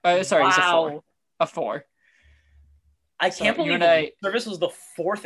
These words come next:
Speaker 2: episode of this season. <laughs>
Speaker 1: I know, right? Yeah, it's, we gave Lip Service an eight and an eight point five.
Speaker 2: Damn.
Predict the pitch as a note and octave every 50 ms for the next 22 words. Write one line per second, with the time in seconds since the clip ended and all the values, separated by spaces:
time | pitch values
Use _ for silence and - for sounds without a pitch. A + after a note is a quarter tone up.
0 | - - C3+ D3+ - - - E3 C#3+ C3 B2+ B2 B2+ C3 - - - - - B2
1 | C3 D#3 B2+ A#2 C3 G#3+ D4 A#4 - - _ _ _ _ _ _ _ _ _ _
2 | _ _ _ _ _ _ _ _ _ _ _ _ _ _ _ _ _ _ _ _
3 | _ - _ - D3 D3+ D3 D3 C#3+ C3+ C3 C#3 C#3 D3+ - - _ _ _ _
4 | _ _ _ _ _ - F3 D#3+ D3 C#3+ D#3+ D#3+ - - - F#3 F3 F#3+ F3+ F3
5 | F#3 F#3 F3+ F3 D#3+ - E3 E3 F3+ G3 F#3+ - G#3+ G#3+ G#3+ A3+ A3 - - -
6 | - - E3 F3+ G#3 - - _ - _ - E3 D#3+ D3 C3+ C3+ D#3 D3+ - -
7 | E3 D#3 D#3 - C3+ B2 A#2+ B2 D3 - _ _ _ _ _ _ _ _ _ _
8 | _ _ - A2 G#2 G#2+ G2+ F2+ -